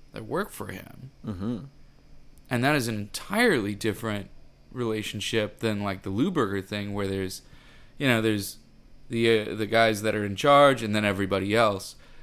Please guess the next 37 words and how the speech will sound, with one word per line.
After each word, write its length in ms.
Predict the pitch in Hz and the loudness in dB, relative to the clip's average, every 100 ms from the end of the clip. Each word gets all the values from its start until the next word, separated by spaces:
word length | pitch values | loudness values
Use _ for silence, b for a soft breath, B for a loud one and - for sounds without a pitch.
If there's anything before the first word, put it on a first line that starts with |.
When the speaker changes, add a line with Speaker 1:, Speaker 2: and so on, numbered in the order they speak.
| b | b
Speaker 1:
Whereas, 360 | 131 117 110 120 | 2 4 4 2
like, 320 | 110 104 98 - - - - - - - - - | 2 2 -2 -14 -20 -20 -20 -20 -20 -20 -20 -10
in 140 | 110 | -8
Try 280 | - 170 180 | 2 4 6
Guys, 360 | 135 107 104 - | 4 2 2 -4
Keith 380 | - 151 156 | -2 -2 0
is 160 | 135 113 | -4 -4
one 120 | 123 | -2
of 60 | 110 | -2
the 160 | 113 | 0
owners, 440 | 147 131 104 98 - b b b | 0 0 0 -4 -8 b b b
but 100 | 117 | -2
then 220 | 127 123 | 2 2
there's 480 | 123 113 110 101 - - b b - | 2 2 2 0 -6 -14 b b -12
the 80 | |
producers 600 | 110 110 120 170 - 120 104 | -8 -4 -2 -2 0 -2 0
that 100 | 101 | 0
work 260 | 110 104 | 0 0
for 200 | - 107 | -2 -2
him, 400 | 104 104 104 107 | 0 -2 -4 -6
and 160 | - 110 | -6 -2
then 380 | 113 110 104 104 b b b b - | 0 0 -2 -6 b b b b -6
the 340 | 107 101 101 | -2 0 -2
production 480 | - 120 156 - 131 | -2 2 2 2 -4
assistants 800 | 110 123 - 117 110 107 110 - | -4 -4 -4 -4 -4 -4 -6 -6
and, 300 | 107 101 98 - | -6 -8 -12 -12
and 360 | 87 76 95 - - - - - | -10 -8 -12 -16 -20 -20 -20 -12
other 220 | 135 143 143 | -4 -2 0
folks 320 | 127 113 - | 0 0 0
that 160 | 123 113 | -2 -2
are, 120 | 107 | -2
that 140 | 117 | -2
are 120 | 110 104 | -2 0
working 420 | 107 110 117 113 | 0 0 -2 -4
the 160 | 104 | 0
other 280 | 131 170 107 - - | 0 0 -4 -12 -12
jobs, 640 | 113 113 104 104 104 - | -4 0 2 0 -4 -8